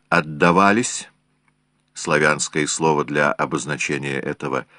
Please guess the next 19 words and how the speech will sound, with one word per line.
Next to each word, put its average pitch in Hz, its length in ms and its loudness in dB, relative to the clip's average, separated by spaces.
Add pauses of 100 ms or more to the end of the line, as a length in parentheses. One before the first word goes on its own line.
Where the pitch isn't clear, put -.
(200)
«дати», 76 760 -2 (680)
на 95 240 2
временную 101 580 2
службу 78 600 -4 (180)
господину. 71 760 -8 (1300)
Это 139 280 2
делалось 139 500 2
в 98 60 0
основном 104 580 0 (480)
во 90 260 4
времена 92 460 2
отчаяния, 76 720 -2
в - 100 -16
период 95 380 0
голода 110 580 2 (580)
или 107 200 0
после 98 440 0
опустошительной 85 920 -2
войны. 67 400 -6